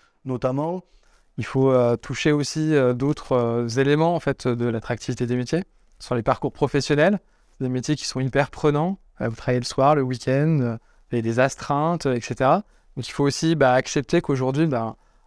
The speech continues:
Speaker 2: euh, on est aussi dans une société, et c'est normal, qui a pas un rapport, euh,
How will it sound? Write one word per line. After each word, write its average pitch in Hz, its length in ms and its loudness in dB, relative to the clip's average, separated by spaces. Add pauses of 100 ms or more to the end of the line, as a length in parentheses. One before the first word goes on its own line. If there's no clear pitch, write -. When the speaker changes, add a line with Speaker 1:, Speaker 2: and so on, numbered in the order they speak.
(120)
Speaker 2:
euh, 120 160 0
on 123 160 -2
est 147 140 4
aussi 139 160 -2
dans 147 120 2
une 127 140 -2
société, 139 640 0
et 120 40 0
c'est - 140 -6
normal, 147 460 2
qui 120 280 -4
a 113 120 -2
pas 147 260 4
un - 20 4
rapport, 131 560 2
euh, 113 160 -2